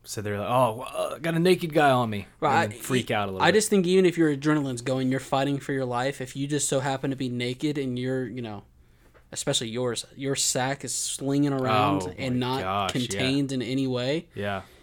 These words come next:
Speaker 2: you're just not gonna put up as good of a fight as I think you normally could.
Speaker 1: Mm-hmm. Somebody might step on it.
Speaker 2: So they're, they're getting pretty beat up here. Elsewhere, some kids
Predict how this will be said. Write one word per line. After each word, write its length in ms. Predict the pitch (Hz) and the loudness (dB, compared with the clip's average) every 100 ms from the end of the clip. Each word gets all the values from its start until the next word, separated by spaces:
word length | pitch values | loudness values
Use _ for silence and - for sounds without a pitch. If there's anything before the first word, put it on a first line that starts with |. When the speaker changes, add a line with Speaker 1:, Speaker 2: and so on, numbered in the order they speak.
| _ | _
Speaker 2:
you're 160 | 147 147 | -4 -2
just 160 | 165 | 0
not 220 | 160 156 147 | 2 2 0
gonna 140 | 143 | -2
put 180 | 127 143 | 0 -2
up 120 | 139 | -2
as 140 | 131 | -4
good 100 | 135 | -4
of 80 | 131 | -4
a 80 | 123 | -4
fight 300 | - 127 139 | -4 -2 -2
as 100 | 120 | -4
I 80 | 117 | -6
think 180 | 127 120 | -6 -6
you 140 | 120 | -6
normally 360 | 123 120 120 117 | -4 -4 -4 -2
could. 220 | 131 131 | 0 0
Speaker 1:
Mm-hmm. 160 | 131 - _ _ - - _ _ | -2 -6 _ _ -20 -20 _ _
Somebody 260 | - 113 104 | -8 -4 -4
might 160 | 104 | -4
step 400 | - - 113 117 | -6 -4 -4 -4
on 160 | 101 92 | -6 -8
it. 100 | 98 - - - - _ _ - | -12 -18 -20 -20 -20 _ _ -8
Speaker 2:
So 140 | - | -4
they're, 580 | 123 143 170 170 160 143 | 2 6 6 6 4 2
they're 180 | 147 147 | 0 0
getting 440 | 156 143 135 131 - - - - - - | 2 0 0 -2 -6 -20 -20 -20 -20 -8
pretty 180 | 165 147 | -4 -2
beat 180 | 135 123 | -2 -2
up 160 | 120 - | -4 -4
here. 240 | 127 123 | -2 0
Elsewhere, 400 | 147 165 165 156 | 2 0 2 2
some 200 | - 127 | 2 -4
kids 520 | - - 220 160 123 | -6 2 4 4 0